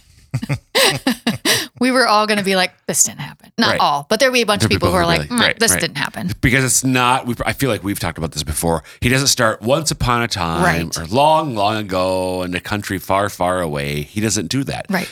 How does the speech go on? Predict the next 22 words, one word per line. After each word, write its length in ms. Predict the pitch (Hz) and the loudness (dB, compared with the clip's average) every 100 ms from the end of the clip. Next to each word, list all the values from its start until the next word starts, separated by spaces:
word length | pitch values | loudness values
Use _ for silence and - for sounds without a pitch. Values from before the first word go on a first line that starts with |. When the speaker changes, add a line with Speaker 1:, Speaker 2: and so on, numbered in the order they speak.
| - | 0
Speaker 2:
He 100 | 110 | 2
specifies 760 | - 147 147 131 101 82 85 | 2 2 2 0 0 0 0
who 140 | - 123 | 0 0
the 120 | 101 | -2
rulers 440 | 92 104 135 101 85 | -2 -2 -2 -2 -4
are. 100 | 67 - - | -6 -12 -8
Um, 380 | - 120 104 95 - _ - | 0 2 2 0 -12 _ -8
I 60 | 113 | -4
think 220 | 156 - _ _ _ _ | -2 -4 _ _ _ _
some 220 | - 175 | 2 4
people 300 | 170 156 98 | 4 0 -2
have 80 | 90 | -6
pointed 280 | - 98 82 | -4 -2 0
out, 120 | 82 | -2
I 20 | 82 | -2
think, 340 | - 95 95 85 | -8 -8 -8 -4
um, 800 | 87 78 76 76 76 73 73 71 _ _ _ - - - _ _ _ _ | -2 0 -2 -2 -2 -4 -4 -8 _ _ _ -8 -8 -8 _ _ _ _
maybe 340 | 82 80 80 | -2 0 0
Father, 720 | 73 - 85 82 82 78 76 76 | -2 -2 0 0 -2 -2 -4 -6
uh, 360 | 76 76 71 71 | -6 -6 -6 -6
Peter 260 | - 87 | -6 -6
Cameron, 580 | - 90 85 76 76 76 | -4 -4 -4 -2 -4 -6